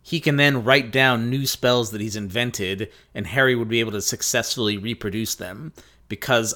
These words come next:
I thought we were given to understand that magic involves some,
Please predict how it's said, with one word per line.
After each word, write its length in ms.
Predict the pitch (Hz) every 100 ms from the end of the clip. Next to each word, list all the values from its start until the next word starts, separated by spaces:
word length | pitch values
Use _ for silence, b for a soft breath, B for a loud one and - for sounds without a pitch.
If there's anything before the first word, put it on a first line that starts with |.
| -
I 100 | 123
thought 320 | 151 175 139 127
we 100 | 123
were 120 | 120
given 320 | 110 127 120
to 80 | 113
understand 920 | 110 104 - - 107 110 135 160 160 b b b _ 110
that 400 | 113 104 - -
magic 500 | 110 110 120 123 104
involves 600 | 113 98 113 110 110 104
some, 600 | - 123 104 98 98